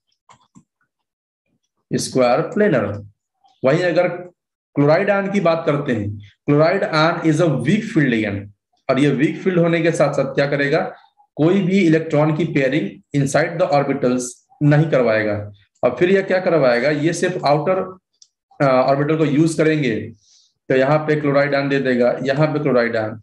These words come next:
और यहाँ पे, और यहाँ पे, और जो हमारी pairing होती है वो भी खत्म हो जाएगी। तो क्या हो जाएगा, यहाँ पे एक electron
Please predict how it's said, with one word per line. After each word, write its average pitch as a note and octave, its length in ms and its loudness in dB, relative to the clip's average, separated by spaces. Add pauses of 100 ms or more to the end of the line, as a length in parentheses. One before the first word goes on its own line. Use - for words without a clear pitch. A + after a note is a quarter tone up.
और B2 100 -4
यहाँ B2+ 280 0
पे, A#2 220 -4 (220)
और D3+ 320 2
यहाँ G#2 300 -4
पे, - 140 -8 (680)
और B2 120 0
जो C#3 80 0
हमारी C#3+ 200 0
pairing C#3+ 300 0
होती D3+ 260 0
है E3 80 4
वो C#3+ 140 0
भी D3+ 100 0
खत्म D3+ 260 0
हो D3 100 2
जाएगी। C#3+ 280 0
तो D3 180 -6
क्या D3 140 2
हो C3+ 140 0
जाएगा, C3+ 160 0
यहाँ C3 180 0
पे D3 120 -2
एक C3 260 -2
electron C3 320 0